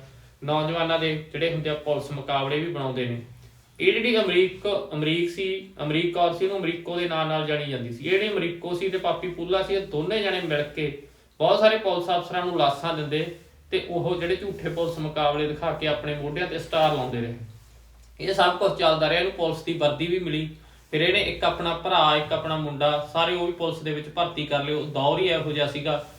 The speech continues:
ਇਹਦੇ ਘਰ ਦੇ ਅੱਗੇ ਗਾਰਡ ਰਹੀ, ਇਹਦੇ ਨਾਲ ਸੁਰੱਖਿਆ ਚੱਲਦੀ ਰਹੀ ਪੁਲਿਸ ਦੀ ਵਰਦੀ ਦੇ ਵਿੱਚ। ਅਮਰੀਕੋ ਨੇ ਇੰਨਾ ਕੁ ਨੁਕਸਾਨ ਪੰਜਾਬ ਦਾ ਕੀਤਾ ਜਿਹੜਾ ਕਿ ਕਹਿਣ ਤੋਂ ਪਰੇ ਆ।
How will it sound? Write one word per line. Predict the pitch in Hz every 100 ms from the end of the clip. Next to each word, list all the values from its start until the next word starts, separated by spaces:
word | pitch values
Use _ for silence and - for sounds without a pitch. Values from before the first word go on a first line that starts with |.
| - -
ਇਹਦੇ | 156 190 -
ਘਰ | 196 165
ਦੇ | 151 160
ਅੱਗੇ | - 160
ਗਾਰਡ | 143 139 139
ਰਹੀ, | 147 151
ਇਹਦੇ | 165 170
ਨਾਲ | 151 139 143 147
ਸੁਰੱਖਿਆ | 151 143 - 147
ਚੱਲਦੀ | 147 143 139 143
ਰਹੀ | 135 139
ਪੁਲਿਸ | 135 143 135
ਦੀ | - 143
ਵਰਦੀ | 135 123 143
ਦੇ | 143
ਵਿੱਚ। | 135 - 147
ਅਮਰੀਕੋ | 135 135 135 - 147
ਨੇ | 143 143 156 - - - -
ਇੰਨਾ | 147 151 180
ਕੁ | 196 185
ਨੁਕਸਾਨ | 151 147 143 139
ਪੰਜਾਬ | 147 143 139
ਦਾ | 139
ਕੀਤਾ | 127 120 135
ਜਿਹੜਾ | 135
ਕਿ | 147 151
ਕਹਿਣ | 127 147 135
ਤੋਂ | 127 120
ਪਰੇ | 120
ਆ। | 135